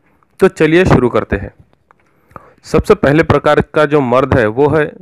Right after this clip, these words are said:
सबको respect देने वाला मर्द। ऐसा मर्द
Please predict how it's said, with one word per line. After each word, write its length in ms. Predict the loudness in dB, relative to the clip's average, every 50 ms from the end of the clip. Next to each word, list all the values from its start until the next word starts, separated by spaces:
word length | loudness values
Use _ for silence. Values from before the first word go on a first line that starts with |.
| -12 _ -6
सबको 400 | -6 -6 -6 _ 0 2 2 4
respect 540 | 2 0 -2 -2 -2 0 0 0 0 -2 -2 -2 -4
देने 320 | -8 -6 -4 -2 -2 0 0
वाला 220 | 0 0 0 0
मर्द। 380 | -2 -2 -4 -4 -4 -4 -4 -4 -6 _ _ _ _ _ _ _ _ _ _ _ _ _ -2
ऐसा 280 | 0 0 0 0 0
मर्द 300 | 2 2 2 2 2 0